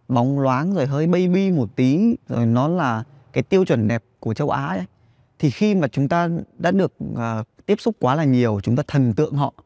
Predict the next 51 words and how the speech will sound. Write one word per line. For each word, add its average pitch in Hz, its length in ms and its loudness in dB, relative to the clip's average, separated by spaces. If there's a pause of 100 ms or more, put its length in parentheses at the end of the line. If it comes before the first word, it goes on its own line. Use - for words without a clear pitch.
(340)
thì 156 120 2
bây 170 140 2
giờ 135 420 2
ở 131 160 2
Việt 120 200 -2
Nam 165 220 2
mình 147 160 0
có 156 160 -4
những 185 240 0
bạn 208 180 -2 (340)
cũng - 180 -4
giống 202 160 0
Jungkook, 226 400 -4
hơi 233 200 -2
hơi 233 200 0
nét 262 240 2
một 175 140 -4
chút, 226 200 -4 (420)
thì 190 120 0
người 170 140 0
ta 202 320 0 (160)
rất 233 240 -2
là 160 100 0
thích. 214 200 -4 (640)
Và 139 120 -2
khi 202 240 0
mà 156 140 2
đã 127 120 2
bị 175 180 0
thích 220 240 -2
như 185 120 0
thế 127 220 -2
rồi 139 180 2
thì 110 260 0 (180)
cái, 139 140 0 (500)
cái 202 100 -2
sự 180 120 -2
mù 131 280 0
quáng 123 260 -4
và 180 60 -2
cái 165 120 -4
sự - 180 -6
chấp - 220 -4
nhận - 180 -2
mọi 123 120 -2
thứ 131 280 -4 (440)
nó 139 120 0
sẽ 180 260 0 (120)
được 139 240 -2 (580)
trao 170 200 2
tặng - 160 -2